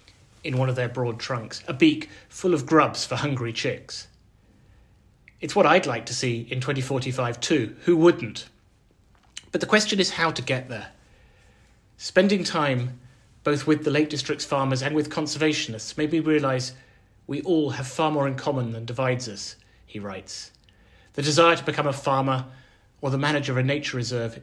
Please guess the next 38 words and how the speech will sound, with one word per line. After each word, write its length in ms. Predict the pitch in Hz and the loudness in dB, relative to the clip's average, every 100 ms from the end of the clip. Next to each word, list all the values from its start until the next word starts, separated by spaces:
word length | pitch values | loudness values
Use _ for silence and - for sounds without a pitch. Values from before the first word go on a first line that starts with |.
| - | -8
is 120 | 156 | -6
driven 320 | 131 160 160 139 | 2 2 4 2
by 120 | 143 | 0
the 100 | 135 | 0
same 320 | - 143 139 | 0 -2 -2
things, 420 | 127 139 117 - - | -2 -2 -2 -8 -2
a 60 | |
love 220 | 143 156 | 4 4
of 140 | 147 127 | 4 2
the 80 | 139 | 2
outdoors, 560 | 135 131 139 117 107 | 0 0 -2 -2 -4
passion 440 | - - 160 - 135 | -6 -4 -2 -2 -2
for 120 | 135 | -2
a 40 | |
place 500 | 131 151 127 - - - - - _ | -2 -2 -2 -4 -8 -14 -20 -20 _
to 80 | - | -4
which 200 | 127 127 | -4 -2
we 80 | 131 | -4
are 60 | 123 | -2
connected, 540 | 135 127 - 110 101 - - _ - | -2 -2 -4 -10 -10 -16 -20 _ -12
and 120 | 131 | -6
the 60 | 135 | -4
desire 300 | 143 143 135 | 0 2 2
to 100 | 131 | 0
shape 340 | - 151 131 | 0 0 -2
it 140 | 113 - | -8 -12
and 160 | - 120 | -10 -8
steward 380 | - - 117 - | -8 -4 -6 -6
it. 180 | 76 - _ _ _ _ - _ _ _ _ _ | -12 -18 _ _ _ _ -20 _ _ _ _ _
To 80 | - | -2
that, 360 | 160 180 - - - | 2 2 0 -12 -12
some 300 | - 147 131 | -2 0 0
farmers 420 | 127 139 131 117 | 2 2 2 -2
might 240 | 123 120 | -4 -6
add, 340 | 107 120 113 113 - - - - - - | -6 -6 -6 -8 -14 -20 -20 -20 -20 -4
what 140 | 151 | 0
he 60 | 151 | 2
misses, 460 | 165 - 113 101 | 2 0 -2 -6